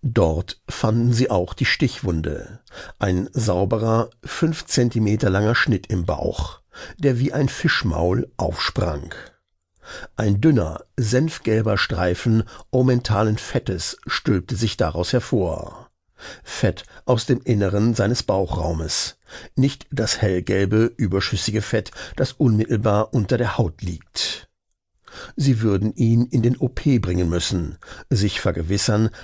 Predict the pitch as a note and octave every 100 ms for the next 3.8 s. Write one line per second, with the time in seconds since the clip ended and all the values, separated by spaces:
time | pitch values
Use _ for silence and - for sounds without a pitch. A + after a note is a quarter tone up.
0 | - A#2 - A#2+ A2 A#2+ B2+ G2 F2 -
1 | G#2 E2+ E2 - A2 G#2 A2+ - - -
2 | C#3 D#3+ - D3+ - B2 E2 F2+ - F#2+
3 | F2+ - C3 G#2+ D#2+ - - -